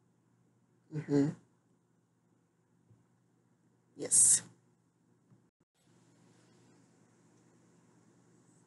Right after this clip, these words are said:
Yes, we have regular pep rallies, just like every school does. Mm-hmm.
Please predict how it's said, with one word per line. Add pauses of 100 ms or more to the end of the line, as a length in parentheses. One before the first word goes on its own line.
(100)
Yes,
we
have
regular (1800)
pep (180)
rallies,
just
like (880)
every
school
does. (1080)
Mm-hmm.